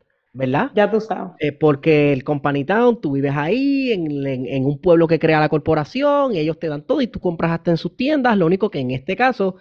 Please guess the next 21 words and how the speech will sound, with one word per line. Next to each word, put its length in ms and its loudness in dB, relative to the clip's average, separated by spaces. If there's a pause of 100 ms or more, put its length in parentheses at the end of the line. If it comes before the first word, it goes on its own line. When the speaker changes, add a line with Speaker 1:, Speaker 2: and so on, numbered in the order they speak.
(440)
Speaker 1:
Eh, 260 6
no, 260 0
tú 140 2
le 80 6
perteneces 480 4
a 100 4
la 120 4
compa-, 260 0
tu 160 -2
cuerpo, 400 4
alma 240 0
y 40 0
espíritu 400 -4
le 100 0
pertenecen 560 -4
a 40 0
la 120 0
compañía, 560 0
y 80 0
te 100 -6
damos, 360 -4